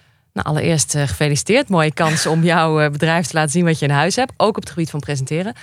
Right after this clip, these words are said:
Ja, hoe ga je te werk? Ehm, in het voorbereiden van, eh,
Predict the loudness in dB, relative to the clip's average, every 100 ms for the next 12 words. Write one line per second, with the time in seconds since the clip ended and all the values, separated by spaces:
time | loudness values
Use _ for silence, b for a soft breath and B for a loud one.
0 | B B B 0 0 2 2 0 0 2
1 | 4 2 0 -6 0 0 2 -2 -4 _
2 | _ _ _ _ _ _ _ _ _ _
3 | 0 0 -2 -4 0 0 2 2 2 0
4 | -2 -2 0 0 -4 -4 -2 0 -2